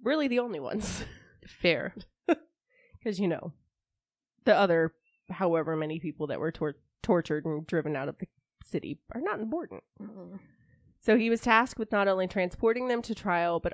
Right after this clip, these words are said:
Speaker 1: also for arranging their hangings if they were proven guilty. When Sarah Good famously said during her trial, quote, "You are a liar. I am no more witch than you are a wizard. And if you take my life, God will give you blood to drink."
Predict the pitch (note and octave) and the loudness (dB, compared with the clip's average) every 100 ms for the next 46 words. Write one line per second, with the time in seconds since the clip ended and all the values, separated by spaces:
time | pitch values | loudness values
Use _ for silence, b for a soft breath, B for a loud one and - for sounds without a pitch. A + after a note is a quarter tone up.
0 | - E4 A4+ G4 E4+ D#4+ B3 G#3+ G3 F3+ | 0 2 2 2 2 2 2 2 0 -4
1 | F3+ F3+ E3 D#3 A#2 G2 - - - - | -4 -2 -2 -2 -4 -8 -10 -12 -12 -4
2 | G#3 A3+ F#3 F3 D#3+ E3+ E3 D#3 D3 G#2 | -2 0 0 -2 -2 -2 -2 -2 -4 -8
3 | - - - _ _ _ _ _ _ _ | -8 -16 -18 _ _ _ _ _ _ _
4 | _ _ _ - G3 G3 A#3 C4+ D4 A3+ | _ _ _ -2 0 2 6 8 8 4
5 | G3+ A3+ G#3 F#3 G3 G3 F#3+ F#3+ - F#3 | 0 4 6 4 2 0 0 0 -2 0
6 | F3+ F3 F3 - - F3 E3+ E3 E3 F3 | 2 0 -2 -4 0 0 2 0 0 0
7 | E3 - E3 E3 D#3+ E3 - - F#3+ F3+ | -4 -4 -2 0 0 -2 -4 -2 0 -2
8 | - - A3 D4+ D#4 A#3+ F#3 D#3+ E3 D#3+ | -6 -6 2 6 6 6 2 2 2 2
9 | - - F#3 E3+ E3+ G3+ A3+ G#3+ G#3 G3 | 2 0 2 2 4 4 4 2 2 0
10 | F#3+ - G3 F3+ E3+ E3+ E3+ D3+ D3+ D3 | -2 -4 -4 -2 0 0 0 -2 -4 -4
11 | D3 D3 - F3+ D#3+ D3+ - A3 - A#3+ | -4 -4 -4 -2 -2 -4 -2 -4 -4 -4
12 | A3+ F#3+ E3+ F3 - F3 F3 F#3 F3 E3+ | -2 0 0 -2 0 2 2 2 0 -2
13 | D#3+ E3 D3+ C#3 C#3+ D#3 C#3+ A#2 - - | -2 -4 -2 -4 -4 -8 -8 -10 -12 -16